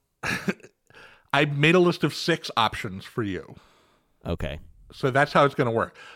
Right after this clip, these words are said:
Speaker 1: I picked the short list. You're gonna pick wh-, who from the short list goes on this card.
Speaker 2: All
Speaker 1: All
Speaker 2: right.
Speaker 1: right.
Speaker 2: So give me, give me the six, and then give me
Speaker 1: <clears throat>
Speaker 2: your short list of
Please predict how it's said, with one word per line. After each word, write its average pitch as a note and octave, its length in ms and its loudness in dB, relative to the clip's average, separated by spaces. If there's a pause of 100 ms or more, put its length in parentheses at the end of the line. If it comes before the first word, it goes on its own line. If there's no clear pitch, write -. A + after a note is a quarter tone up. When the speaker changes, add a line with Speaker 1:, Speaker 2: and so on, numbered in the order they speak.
(180)
Speaker 1:
I C#3+ 200 2
picked - 380 -2
the F3+ 80 2
short C3 340 0
list. A#2+ 440 -4
You're C3+ 320 4
gonna D3+ 200 2
pick C3 360 0 (140)
wh-, C3+ 260 -2
who D3+ 200 6
from D3 180 2
the C3 80 2
short C3 260 2
list A2 220 -6
goes A2+ 220 2
on G2+ 160 -2
this G2 120 -6
card. - 380 -8 (600)
Speaker 2:
All G#2 80 -4
Speaker 1:
All G2 60 2
Speaker 2:
right. G2 160 0
Speaker 1:
right. C3 80 -8 (760)
Speaker 2:
So G#2+ 540 -6 (100)
give D3+ 160 -2
me, G3 180 -4
give C#3+ 180 -4
me G3+ 100 -4
the D3 120 -2
six, - 760 -8 (720)
and G#2 240 -6
then G#2 520 -6 (420)
give A#2+ 180 0
me A#3+ 140 0
Speaker 1:
<clears throat> G#3 200 -4
Speaker 2:
your G#2 460 0
short - 520 -6
list F2+ 340 -8
of E2+ 180 -8